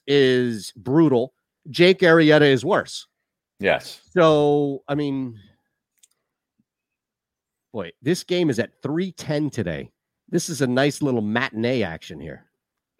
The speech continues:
Speaker 2: Is it, uh, also humid out there, hot and humid? It doesn't get humid out there, does it?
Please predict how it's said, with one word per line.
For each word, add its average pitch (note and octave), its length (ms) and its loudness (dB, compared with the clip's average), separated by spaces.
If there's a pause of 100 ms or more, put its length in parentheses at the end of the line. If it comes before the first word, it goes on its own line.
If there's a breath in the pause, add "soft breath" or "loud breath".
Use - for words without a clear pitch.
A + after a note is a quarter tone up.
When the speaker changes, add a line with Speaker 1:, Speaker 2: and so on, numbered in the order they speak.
Speaker 2:
Is F2 180 -10
it, E2+ 280 -8
uh, D#2+ 280 -4 (720)
also G2 360 0
humid A2 440 0
out B2+ 220 0
there, B2 100 -4
hot A#2 240 -2
and G2 100 -6
humid? C#3 360 -4 (160)
It - 140 -6
doesn't E2+ 220 0
get D2+ 120 -4
humid D2+ 360 -8
out C#2 180 -8
there, E2+ 140 0
does F2 240 -2
it? B2 100 -6